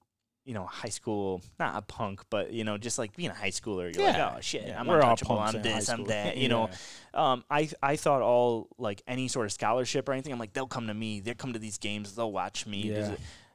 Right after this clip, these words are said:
Speaker 1: now I'm looking at it, I'm like, "Why the fuck didn't I record <laughs> every game and send it to every college?" Like, if I could go back and do it again,
Speaker 2: Yeah.
Speaker 1: I
Speaker 2: It wasn't
Speaker 1: would've
Speaker 2: the norm.
Speaker 1: I, it wasn't.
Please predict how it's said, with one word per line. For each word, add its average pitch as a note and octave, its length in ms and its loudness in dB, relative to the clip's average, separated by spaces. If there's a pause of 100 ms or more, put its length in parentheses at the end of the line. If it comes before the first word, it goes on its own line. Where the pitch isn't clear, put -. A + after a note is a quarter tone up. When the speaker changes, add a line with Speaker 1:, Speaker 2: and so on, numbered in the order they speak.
(240)
Speaker 1:
now C3 220 -6
I'm E3+ 100 -4
looking F3 220 -6
at - 20 -4
it, E3 40 -4
I'm C3+ 100 -8
like, A2 200 -10 (340)
"Why A2+ 440 -10
the D#3+ 60 -16
fuck - 240 -18
didn't B2+ 180 -10
I A#2 60 -8
record G#2+ 600 -8
<laughs> - 40 -14
every - 360 -4
game A2 440 -4
and A2 120 -8
send B2+ 300 0
it G#2+ 120 -10
to - 100 -12 (100)
every B2+ 300 -2
college?" B2 500 -4
Like, A2 160 -4
if - 100 -4
I C#3 100 2
could - 180 -10
go A#2+ 180 0
back G#2 260 -2
and F#2+ 120 -10
do G#2 100 -4
it F#2+ 80 -2
again, E2+ 240 -6
Speaker 2:
Yeah. A2 240 -2 (240)
Speaker 1:
I A2+ 60 4
Speaker 2:
It C3+ 60 6
wasn't G3+ 180 8
Speaker 1:
would've A3+ 80 0
Speaker 2:
the G#3 80 4
norm. F3+ 440 0
Speaker 1:
I, - 200 2
it D3+ 260 2
wasn't. C#3 340 6